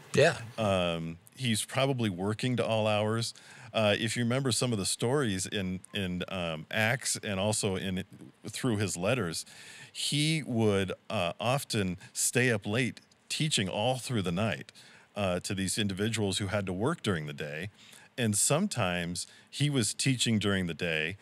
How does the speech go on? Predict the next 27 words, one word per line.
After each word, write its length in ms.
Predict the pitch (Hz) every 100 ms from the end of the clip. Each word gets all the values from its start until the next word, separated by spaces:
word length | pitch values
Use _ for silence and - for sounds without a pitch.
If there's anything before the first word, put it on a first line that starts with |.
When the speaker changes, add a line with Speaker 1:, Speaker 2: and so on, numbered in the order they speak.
| - - - -
Speaker 2:
uh, 240 | 104 87 92
it's 220 | 92 -
recorded, 560 | 92 - 98 87 85 82
and 160 | 101 87
he 500 | - 117 113 110 104 - - _ _ _ _
would 260 | 139 127 113
stay 260 | - 127 117
up 120 | 107
late 160 | 110 98
at 60 |
night 320 | 101 101 101 104
doing 320 | 101 95 87
tent 260 | - 180
making 400 | 110 82 - 71 - _
to 100 | -
m-, 260 | 98 98 107 -
earn 200 | 117 107
himself 420 | 107 92 110 92
a 40 | 87
living 420 | 113 123 73 78
because 300 | 95 87 92
he 80 | 92
just 200 | 92 -
didn't 160 | 95
have 200 | 85 85
money. 300 | 87 113 73 - - - - - - -
So, 500 | - - 90 82 82